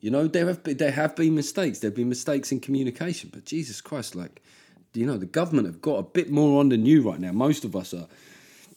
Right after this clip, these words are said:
sort of squeezing out forty minutes work a day while claiming to work from home. They're trying to respond to a, uh, global pandemic, right? And I, I don't know, like, I preferred him speaking directly to the public. I, I don't get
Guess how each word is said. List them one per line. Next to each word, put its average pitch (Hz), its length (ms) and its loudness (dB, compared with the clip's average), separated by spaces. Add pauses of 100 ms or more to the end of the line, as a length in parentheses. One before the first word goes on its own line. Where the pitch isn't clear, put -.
(220)
sort - 200 -12
of - 20 -12
squeezing 139 600 2
out 113 200 -4
forty 123 320 2
minutes 120 320 2
work 123 260 0
a - 60 -4
day 92 300 -4 (960)
while 104 120 2
claiming 120 380 2
to 110 100 -4
work 110 220 0
from 107 140 -4
home. 110 280 0
They're 117 140 -2
trying 127 240 -4
to 104 180 0
respond 101 520 -2
to 98 240 -2
a, 92 360 0
uh, - 40 -6
global 107 400 2
pandemic, 117 680 2 (540)
right? 110 260 -8 (240)
And 190 140 2
I, 247 200 0
I 262 40 4
don't 262 160 4
know, 220 140 4
like, 135 220 2
I 202 100 2
preferred 170 480 0
him 117 160 -2
speaking 101 500 -4 (460)
directly 113 420 6
to 98 140 -2
the 95 80 -4
public. 90 520 -6
I, 156 200 2
I 147 140 2
don't 151 360 2
get 123 340 2